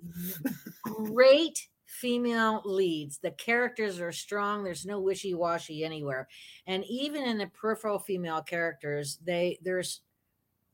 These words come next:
Speaker 2: uh, you know, like our, the darling head of the C I A, uh, no wishy-washy females in these books. So, a-, and in the
Speaker 1: Nope.
Speaker 2: Miranda Chase book. But you have decided, since there's not enough going on in your life and you have twenty-four hours, why not live them working?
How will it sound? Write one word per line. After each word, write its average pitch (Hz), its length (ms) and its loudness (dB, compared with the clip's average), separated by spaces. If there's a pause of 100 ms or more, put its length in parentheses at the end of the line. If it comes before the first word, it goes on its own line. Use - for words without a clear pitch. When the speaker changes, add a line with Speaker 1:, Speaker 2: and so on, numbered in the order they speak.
(160)
Speaker 2:
uh, 156 80 -8 (280)
you 196 140 -4
know, 170 160 2
like 175 240 2
our, 170 240 2 (120)
the 175 100 2
darling 175 380 2
head 175 160 0
of 156 60 -6
the 160 100 -2
C 170 220 -2
I 160 100 4
A, 151 340 0 (400)
uh, 175 100 0 (100)
no 196 340 6
wishy-washy 240 680 2
females 196 460 0
in 160 100 -6
these 160 160 -4
books. 143 380 -2
So, 143 400 2
a-, 165 40 -8 (160)
and 160 120 -6
in 151 60 -4
the 113 80 2
Speaker 1:
Nope. 107 60 0
Speaker 2:
Miranda 147 260 -4
Chase 143 280 -4
book. 123 200 -12 (520)
But 247 200 10
you 381 420 6
have 415 120 0
decided, 185 580 2
since 196 260 -6
there's 190 260 -6
not 226 200 0
enough 240 280 -2
going 190 280 -4
on 170 160 -4
in 165 100 -6
your 160 160 -6
life 147 480 -2 (100)
and 160 400 -4 (120)
you 185 160 -2
have 175 260 0
twenty-four 175 540 -2
hours, 160 380 0
why 143 140 -6
not 139 300 -6
live 156 200 -8
them 139 220 -2
working? 156 600 0